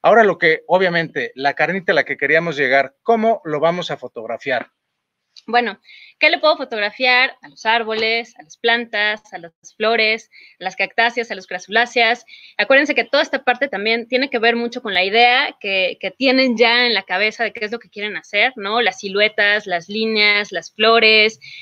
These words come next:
Speaker 2: estas formas geométricas. O en este caso, ya cuando estamos hablando de animalitos, ¿cómo los atraigo? Porque sí, lo podemos hacer, los podemos atraer. Eh, no, no esperen que porque ya pongan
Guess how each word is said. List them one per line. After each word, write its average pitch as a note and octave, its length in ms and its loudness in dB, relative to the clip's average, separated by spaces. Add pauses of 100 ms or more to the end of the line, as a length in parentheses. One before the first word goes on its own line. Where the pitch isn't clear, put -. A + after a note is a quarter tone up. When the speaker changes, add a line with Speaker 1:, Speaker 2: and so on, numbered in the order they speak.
Speaker 2:
estas G#3 280 -4
formas G#3 320 -2
geométricas. G#3+ 960 -2 (240)
O C#4 340 8
en A#3 220 0
este A#3+ 220 -2
caso, C4 260 0
ya B3 200 2
cuando C4 200 -2
estamos C4 300 -8
hablando G#3+ 240 -6
de A3+ 80 -4
animalitos, G3 640 -6
¿cómo C4+ 220 0
los G#3+ 200 0
atraigo? F#3 580 -2
Porque G3+ 280 -2
sí, F4+ 300 -2
lo G#3 180 -2
podemos G#3+ 300 -4
hacer, C4 280 2
los G#3 140 -8
podemos A3 280 -6
atraer. G3+ 520 4 (500)
Eh, G3+ 380 4 (240)
no, B3 500 4
no C4+ 160 2
esperen C#4 360 0
que C#4+ 80 -4
porque G3 280 -8
ya A3 300 0
pongan A3 680 -6